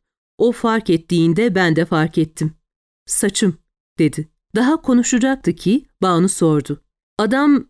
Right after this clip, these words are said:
senin yaptığını saçından mı anladı yani? Ben de vücudunda D N A filan buldular sanıyordum," dedi.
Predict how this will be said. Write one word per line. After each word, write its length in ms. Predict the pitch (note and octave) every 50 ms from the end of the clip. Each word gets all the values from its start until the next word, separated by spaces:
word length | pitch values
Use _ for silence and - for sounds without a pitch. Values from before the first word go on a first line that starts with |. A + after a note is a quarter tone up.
| _ _
senin 360 | - - - B3+ A#3+ C4 C#4+ B3+
yaptığını 500 | G#3+ A3 A#3+ A#3+ - B3+ B3+ B3 C4+ B3+
saçından 600 | - - - G3+ - - A#3 A3+ C#4 E4+ A4 A4
mı 140 | F#4 D4
anladı 320 | A3+ G#3 G3+ G3 F#3 D#3+ F3+
yani? 460 | F3 D#3+ D#3 D#3 D#3 D#3 D#3 D#3+ F3 _ _ _ _ _ _ _ -
Ben 240 | A#3+ B3 D4 D4+ C4+
de 140 | D#4 D#4 C4+
vücudunda 640 | A3 A#3 G#3 B3+ C4+ A#3 B3 C4+ C4 C4 C#4 C4 F#3+
D 180 | A3 A#3+ C4
N 200 | C4 C4+ C#4 C#4+
A 60 | D#4+ E4+
filan 380 | - D#4 C#4 D4+ E4 F4 C#4
buldular 380 | A#3+ G#3+ F3+ G3 F#3+ F3 F3 F3
sanıyordum," 800 | F3 - G3 E3+ F3+ F3 E3+ E3 D#3+ D#3 D#3 E3 F3 E3+ D#3+
dedi. 320 | E3+ D#3+ D3+ - D3 D3